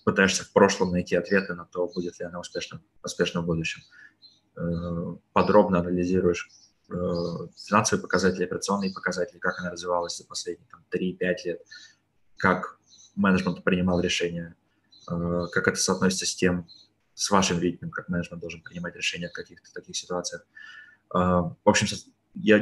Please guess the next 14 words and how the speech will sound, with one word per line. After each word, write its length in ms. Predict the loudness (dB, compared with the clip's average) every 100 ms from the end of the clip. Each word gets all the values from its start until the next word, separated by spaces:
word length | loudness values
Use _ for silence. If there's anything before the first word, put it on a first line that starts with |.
| 4
мне 100 | 4
кажется, 260 | 4 6 4
нет 180 | 6 4
здесь 140 | 2
какого-то 360 | -4 0 2 2
универсального 520 | 4 4 4 4 4
рецепта, 440 | 2 4 2 2 -4
то 120 | -8
есть 160 | -12
это 100 | -8
си-, 200 | -8 -8 -6
все 220 | 2 4
ситуации, 720 | 4 2 2 2 0 -2 -2 -10
э, 60 | -16